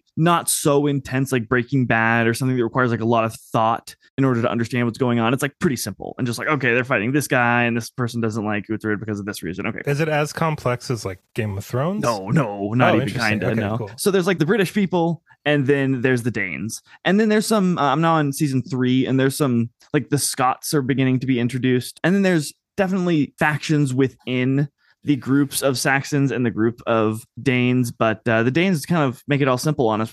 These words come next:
Speaker 1: pretty early on by, like, wiping out everybody except for Wessex, so. <laughs>
Speaker 2: Wait, is this, like, eleventh century stuff, like, with Canute and
Speaker 1: I think this is,
Speaker 2: Sven
Speaker 1: like,
Speaker 2: and
Speaker 1: eight hundredth.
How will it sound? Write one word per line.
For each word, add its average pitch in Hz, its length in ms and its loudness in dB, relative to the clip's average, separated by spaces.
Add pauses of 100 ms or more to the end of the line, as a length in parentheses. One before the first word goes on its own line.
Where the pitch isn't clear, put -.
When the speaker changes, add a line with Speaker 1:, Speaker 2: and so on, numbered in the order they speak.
Speaker 1:
pretty 135 160 4
early 117 220 4
on 117 200 2
by, 113 140 2
like, 101 200 0
wiping 117 300 0
out 107 140 0
everybody 107 500 2
except 107 280 -4
for 107 100 -4
Wessex, 117 480 -2
so. 104 220 -2 (200)
<laughs> 175 240 0 (100)
Speaker 2:
Wait, 151 180 0
is 123 140 -4
this, - 220 -2
like, 285 220 -6 (300)
eleventh 127 400 -2
century 165 760 -2
stuff, - 360 -4
like, 135 140 -4
with 117 160 -4
Canute 120 600 -4 (140)
and 110 480 -4
Speaker 1:
I - 40 -12
think - 240 0
this 214 120 4
is, - 60 2
Speaker 2:
Sven 247 100 2
Speaker 1:
like, 156 120 -4
Speaker 2:
and 120 240 -2
Speaker 1:
eight 143 240 -2 (240)
hundredth. 117 520 -2